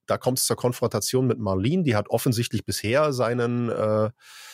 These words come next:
seine, seine Fahrt durch das Krankenhaus überlebt. Marlene versucht es mit einem letzten friedlichen Angebot, ähm, auch mit einer kleinen Lüge, wird aber von Joel erschossen.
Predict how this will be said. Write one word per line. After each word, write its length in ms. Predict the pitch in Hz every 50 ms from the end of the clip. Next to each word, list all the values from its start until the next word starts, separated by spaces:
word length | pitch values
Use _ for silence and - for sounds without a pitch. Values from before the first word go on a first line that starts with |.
| - - _
seine, 640 | - - - 101 101 104 107 104 104 104 104 101 101 98
seine 240 | 95 98 98 104
Fahrt 440 | 98 - - 107 101 - - - -
durch 120 | 104 104 -
das 140 | - -
Krankenhaus 420 | - - 104 104 - 107 104 98 -
überlebt. 540 | - 104 101 95 98 123 160 180 - - - _ - - - - - - _ _ -
Marlene 380 | 110 117 120 120 123 143 185 185
versucht 520 | - - 131 113 123 147 175 - - -
es 260 | - - 170 - -
mit 120 | 135 127 -
einem 220 | 113 117 117 113
letzten 640 | 113 110 120 139 160 - - - - - - 240 202
friedlichen 680 | - - - - 156 180 - - 165 147 - 139 127 -
Angebot, 960 | - 98 110 131 147 143 - 160 143 135 - 165 196 226 254 - - - - - -
ähm, 400 | 113 120 120 120 120 123 123 120 -
auch 320 | - 117 - 151 - -
mit 140 | 131 123 -
einer 100 | 113 110
kleinen 380 | - - 107 101 104 104 101 98
Lüge, 640 | 98 98 104 120 147 180 175 214 196 220 220 196 - - - - - - _ _
wird 400 | - 98 98 127 170 196 - -
aber 220 | - 131 131 131
von 240 | 127 - - 120 110
Joel 340 | 95 - 107 110 123 123 110
erschossen. 680 | 92 98 - - - 123 147 - - 226 226 226 196